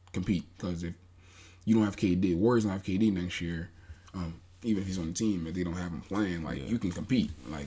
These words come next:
Speaker 1: you get Bradley Beal, or you get A D, or you get Kyrie, or
Speaker 2: Yeah,
Speaker 1: two
Speaker 2: wow,
Speaker 1: of them.
Speaker 2: I haven't even thought of that. Like, the West is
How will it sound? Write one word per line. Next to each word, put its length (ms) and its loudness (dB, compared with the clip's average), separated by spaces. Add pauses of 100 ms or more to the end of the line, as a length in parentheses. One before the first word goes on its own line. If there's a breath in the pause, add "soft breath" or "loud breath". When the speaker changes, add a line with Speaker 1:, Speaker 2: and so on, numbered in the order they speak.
Speaker 1:
you 160 0
get 160 4
Bradley 320 2
Beal, 360 4
or 60 2
you 160 6
get 300 4 (640)
A 160 4
D, 400 6
or 40 4
you 140 6
get 200 4
Kyrie, 640 4
or 240 -2 (420 soft breath)
Speaker 2:
Yeah, 120 2
Speaker 1:
two 140 12
Speaker 2:
wow, 80 10
Speaker 1:
of 60 12
them. 80 8
Speaker 2:
I 80 8
haven't 160 6
even 180 2
thought 280 -2
of 60 4
that. 220 -2 (180)
Like, 160 -4 (140)
the 80 -4
West 280 6
is 100 -2